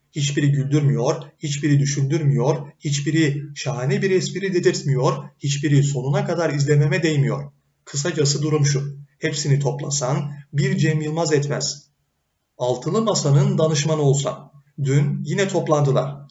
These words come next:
Toplantıdan önce B B C Türkçe'de şöyle bir haber gördüm. Altı muhalefet lideri bir kez daha bir araya geliyor. Cumhuriyet Halk Partisi kulislerine göre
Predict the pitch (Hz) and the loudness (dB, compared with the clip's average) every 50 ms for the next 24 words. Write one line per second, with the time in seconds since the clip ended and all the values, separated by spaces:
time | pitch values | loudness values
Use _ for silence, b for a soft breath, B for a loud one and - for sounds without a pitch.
0 | _ _ - - 135 143 143 139 139 139 - 143 143 139 139 139 143 143 147 147 | _ _ -10 -8 -6 -4 -2 0 0 0 2 4 6 8 8 10 10 10 10 8
1 | 143 143 143 - - 143 131 131 135 135 139 139 - 147 135 - - 208 214 - | 8 8 6 2 0 -2 -2 -2 -2 0 0 0 2 2 2 0 0 -2 -4 -4
2 | 208 170 139 127 131 156 175 156 - - - - - 185 185 190 185 185 185 175 | -2 -2 0 2 2 2 0 0 -4 -10 -14 -6 -2 -2 0 0 2 2 2 2
3 | 160 160 156 156 151 147 143 135 120 - - - - - - _ _ _ _ _ | 2 2 2 4 4 4 4 2 2 0 -2 -6 -10 -14 -18 _ _ _ _ _
4 | - 120 123 123 - - 202 220 220 208 185 175 151 147 147 143 143 147 127 120 | -4 -2 -2 -2 -2 -2 -2 -2 0 0 0 0 0 0 -2 -2 -4 -4 -6 -6
5 | 117 123 120 123 135 165 190 190 - - - - 147 139 185 208 - - - 175 | -4 -4 -2 0 2 2 2 0 -2 -8 -10 -6 -2 0 0 0 -2 -2 -2 -2
6 | 156 139 143 151 175 175 170 170 165 156 151 147 139 139 135 127 120 120 117 - | 0 2 2 2 2 2 2 0 2 2 2 2 2 2 2 2 0 -2 -4 -6
7 | - - _ _ _ _ _ _ - 147 139 135 139 143 139 143 143 139 143 139 | -8 -14 _ _ _ _ _ _ -2 2 4 4 6 6 4 4 2 2 2 2
8 | 143 143 143 139 139 - - 151 143 143 139 135 127 - - 147 139 139 151 143 | 2 2 2 2 0 0 0 -2 -2 -2 -2 -2 -2 -2 0 2 2 4 4 2
9 | 135 123 120 120 131 160 165 156 - | 2 0 0 0 2 0 0 -2 -6